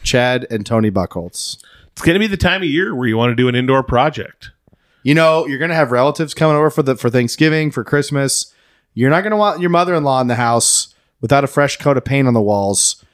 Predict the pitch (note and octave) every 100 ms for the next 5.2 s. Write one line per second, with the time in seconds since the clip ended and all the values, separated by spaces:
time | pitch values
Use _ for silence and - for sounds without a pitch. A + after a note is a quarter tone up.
0 | _ _ - A2+ C3 E3 E3 D#3+ D#3+ D#3+
1 | D3+ C#3+ C#3 C#3 C#3 - C3 A#2+ - C3
2 | B2+ B2+ D3+ D3 D3 D#3 D3 C#3+ C#3+ D3+
3 | - D3 C3 B2+ A2 A#2 - A2+ A2 _
4 | _ _ - A#2 B2 A#2+ B2 A#2 A#2 A#2
5 | A#2